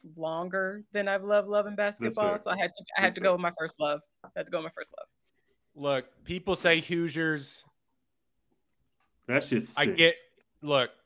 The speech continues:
Speaker 3: I get why it, like, set up some of the tropes that we even saw in Hustle.
Speaker 2: Yeah,
Speaker 3: So
Speaker 2: definitely.
Speaker 3: I, I get it. It's, uh, bad basketball.
Speaker 1: Never.
Speaker 3: <laughs>
Speaker 1: Is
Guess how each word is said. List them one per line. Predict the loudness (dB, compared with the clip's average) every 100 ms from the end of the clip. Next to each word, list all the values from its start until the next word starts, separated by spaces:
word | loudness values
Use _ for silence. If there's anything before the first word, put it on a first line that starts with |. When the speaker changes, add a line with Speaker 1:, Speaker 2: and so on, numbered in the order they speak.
| _ _ _ _ _ _ _ _ _ -4
Speaker 3:
I | -4
get | -2 0 0 0
why | 0 0 2
it, | -2 -2
like, | -2 -2 -4
set | -10 0 2
up | 2 0
some | -6 -6
of |
the | -8
tropes | -4 -4 -2
that | -8
we | -6
even | -6 -6 -4
saw | 0 2
in | 0
Hustle. | -2 -2 -2 -4 -6 _ _ _ _ _ _ _
Speaker 2:
Yeah, | 0 2
Speaker 3:
So | 4
Speaker 2:
definitely. | 4 2 -4 -2
Speaker 3:
I, | 0 0 -2 -2
I | -2 -2 -2
get | 2
it. | 2 2 -6 _ _ _ _ _ _ _
It's, | -4 -4 0
uh, | 2 2 -2 -6 -12 _ _ _ _ _ _ 2
bad | 2 4
basketball. | 0 0 -6 -20 -20 _ _ -20 -20 _ _ -8 -2
Speaker 1:
Never. | 2 2 0
Speaker 3:
<laughs> | -4
Speaker 1:
Is | -6